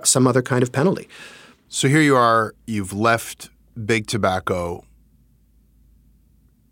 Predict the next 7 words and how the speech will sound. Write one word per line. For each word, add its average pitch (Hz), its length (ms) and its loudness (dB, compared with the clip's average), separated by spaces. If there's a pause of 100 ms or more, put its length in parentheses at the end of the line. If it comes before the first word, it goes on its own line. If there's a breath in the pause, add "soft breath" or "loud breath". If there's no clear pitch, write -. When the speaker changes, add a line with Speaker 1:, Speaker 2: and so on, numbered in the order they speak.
(120)
Speaker 2:
but 117 180 -2
you 110 120 -4
have 101 420 2
an 107 60 -8
area 104 420 -2
of 95 100 -8
expertise, - 920 -10